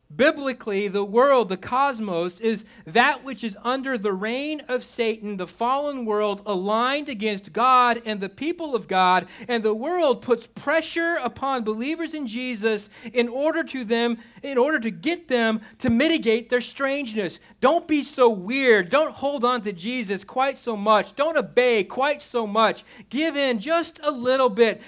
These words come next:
in order to get along. That's what the world does, and the, the pressure takes different forms. It can be slander, it can be gossip, it can be social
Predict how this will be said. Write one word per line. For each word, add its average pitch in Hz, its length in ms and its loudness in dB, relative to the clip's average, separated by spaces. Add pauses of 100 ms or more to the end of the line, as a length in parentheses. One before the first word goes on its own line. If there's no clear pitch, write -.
in 254 160 0
order 269 220 2
to 247 180 -4
get 220 320 -2
along. 226 680 2 (1200)
That's 277 180 0
what 254 120 -8
the 269 60 -4
world 220 340 2
does, 233 340 4
and 185 100 -4
the, 165 120 -6 (140)
the 220 80 2
pressure 302 500 0
takes 233 400 -4 (160)
different 254 400 -2
forms. 262 580 2
It 226 120 0
can 302 260 -2
be 247 120 -6
slander, 214 540 -4
it 196 100 -8
can 262 280 -6
be 240 100 -10
gossip, 185 560 0
it 196 100 -12
can 262 240 -6
be 240 120 -8
social 208 420 -8